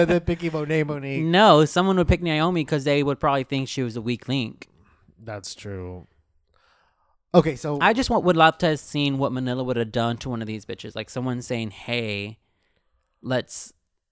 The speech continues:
Speaker 2: or maybe what if they decide, "Oh, if you pick one of the main ones that was w-, one of the winners,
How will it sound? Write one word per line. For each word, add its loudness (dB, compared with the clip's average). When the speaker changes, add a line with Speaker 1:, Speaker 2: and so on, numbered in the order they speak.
Speaker 2:
or 2
maybe 0
what 4
if 4
they 2
decide, 2
"Oh, 2
if -6
you -2
pick 0
one -4
of -6
the -2
main -4
ones -6
that -8
was -4
w-, -12
one -2
of -4
the -4
winners, -4